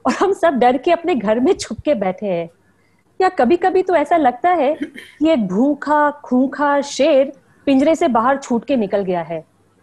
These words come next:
और हमारी तलाश में है और हम कहीं ना कहीं आसरा लेने के लिए छुप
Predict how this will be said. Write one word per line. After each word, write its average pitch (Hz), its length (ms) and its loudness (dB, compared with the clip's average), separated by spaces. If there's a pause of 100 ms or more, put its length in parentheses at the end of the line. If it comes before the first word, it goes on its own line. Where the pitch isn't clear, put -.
(120)
और 302 200 4
हमारी 285 460 0
तलाश 240 400 0
में 294 100 -2
है 247 200 -4
और 269 200 0
हम 294 180 0
कहीं 262 260 0
ना 330 100 0
कहीं 254 460 -4 (180)
आसरा 226 280 -2
लेने 240 260 -2
के 262 100 -6
लिए 285 80 -2
छुप - 260 -8